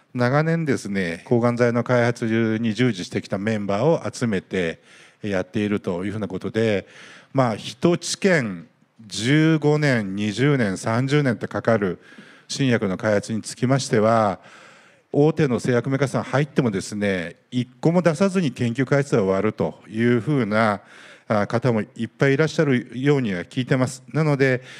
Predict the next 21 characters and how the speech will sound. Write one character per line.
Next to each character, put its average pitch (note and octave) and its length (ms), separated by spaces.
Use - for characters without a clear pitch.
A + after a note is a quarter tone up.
や D3+ 100
は F3 120
り B2 400
新 - 240
入 C#3 100
社 D3+ 200
員 E3 120
と D3 140
か G#2 240
若 A2 260
い C#3 60
方 A#2 240
で G#2 100
は G2 120
な G#2+ 120
く - 100
て、 - 60
や A2 80
っ - 20
ぱ G#2+ 180
り G#2 100